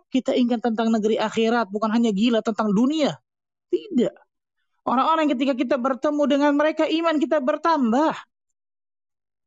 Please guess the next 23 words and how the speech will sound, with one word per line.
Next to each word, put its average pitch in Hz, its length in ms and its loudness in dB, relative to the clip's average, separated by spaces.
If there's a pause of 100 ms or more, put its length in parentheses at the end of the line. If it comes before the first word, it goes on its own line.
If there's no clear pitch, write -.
(140)
Allahu 135 320 -12
Akbar. 131 320 -14 (1200)
Kita - 200 -6
harus 185 120 -8
punya 202 240 -2
teman-teman 175 400 -2
seperti 156 400 -4
ini, 151 120 -4
ikhwan. 143 160 -2
Karena 214 200 -2 (560)
mungkin 226 480 0
di 202 400 0 (680)
benak 220 440 -2
kita, 202 280 0
di 165 160 -2
pikiran 208 480 -2
kita, 160 320 -2
sahabat 175 440 -2
sejati, 165 680 -2
teman 165 320 -2
sejati 160 560 -2
itu 247 240 -2 (640)
bukan 277 680 -4